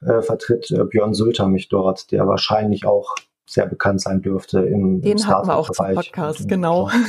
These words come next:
Speaker 1: Genre.
Speaker 2: <laughs>
Speaker 1: Genau.
Speaker 2: Ja. Ja, das ist, ähm, ja, kehrst du irgendwann zurück oder ist es jetzt, äh, interimistisch?
Speaker 1: Also derzeit ist es geplant, genau, dass ich, äh, mit dem, mit dem nächsten Jahr dann wieder zurückkehre. Es war einfach, ähm, ein bisschen zu viel Arbeit geworden, äh,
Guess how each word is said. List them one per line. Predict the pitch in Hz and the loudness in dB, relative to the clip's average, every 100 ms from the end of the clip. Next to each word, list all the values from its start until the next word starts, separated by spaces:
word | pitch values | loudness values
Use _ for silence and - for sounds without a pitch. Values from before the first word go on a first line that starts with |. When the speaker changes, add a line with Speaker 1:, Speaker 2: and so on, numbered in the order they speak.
| 208 | 2
Speaker 1:
Genre. | 202 233 - - 220 - _ | 2 2 2 0 -2 -6 _
Speaker 2:
<laughs> | _ - | _ 0
Speaker 1:
Genau. | 226 113 101 - - - - - | 2 4 0 -4 -10 -12 -12 -2
Speaker 2:
Ja. | 285 180 156 151 - _ _ _ _ _ _ _ _ _ _ - | 2 2 2 -2 -16 _ _ _ _ _ _ _ _ _ _ -2
Ja, | 233 | 0
das | 196 175 | 0 -2
ist, | 180 - - | -6 -4 -2
ähm, | 170 165 160 165 - _ _ _ - - - - - _ _ | 0 0 -2 -4 -10 _ _ _ -10 -8 -8 -16 -16 _ _
ja, | - 180 | 0 0
kehrst | 160 202 208 - | 2 0 0 0
du | 220 - | -2 0
irgendwann | 196 202 185 175 | 0 2 2 0
zurück | - 160 147 247 - | -2 -4 -2 -2 0
oder | 226 208 | 2 2
ist | 208 220 | 2 -2
es | - | 0
jetzt, | 202 196 - | -2 -2 -4
äh, | - 185 | 0 2
interimistisch? | 180 196 196 190 185 247 - 226 - _ - - | 2 0 -2 -2 -2 -2 -4 -10 -12 _ -12 -4
Speaker 1:
Also | 127 | 0
derzeit | 135 151 156 | 2 2 0
ist | 156 | 2
es | 147 | 0
geplant, | - - 123 147 170 | 0 0 0 0 0
genau, | 135 131 | 0 2
dass | 131 123 | 2 0
ich, | 123 - - | -2 -2 -2
äh, | 120 | 0
mit | 117 117 - | 0 -4 -4
dem, | 110 107 | -4 -4
mit | 104 | -6
dem | 98 | -2
nächsten | 127 147 143 | 0 0 0
Jahr | 131 127 | 2 2
dann | 113 | 0
wieder | 110 | -4
zurückkehre. | - - 135 - 139 135 131 | -6 -8 -8 -2 0 2 2
Es | 120 - | 0 0
war | 110 120 117 | 2 2 0
einfach, | 120 - 117 113 - | -4 -2 -2 -2 -4
ähm, | 107 107 110 113 104 | -2 -2 -2 -4 -2
ein | |
bisschen | 135 135 123 | -2 0 -2
zu | 120 135 | -2 -8
viel | - 135 | -4 0
Arbeit | 123 123 123 117 | 2 2 0 0
geworden, | - 113 117 117 117 117 | -2 0 0 0 -2 -8
äh, | - 87 - 107 - - - - | -6 -2 0 -2 -6 -16 -14 -10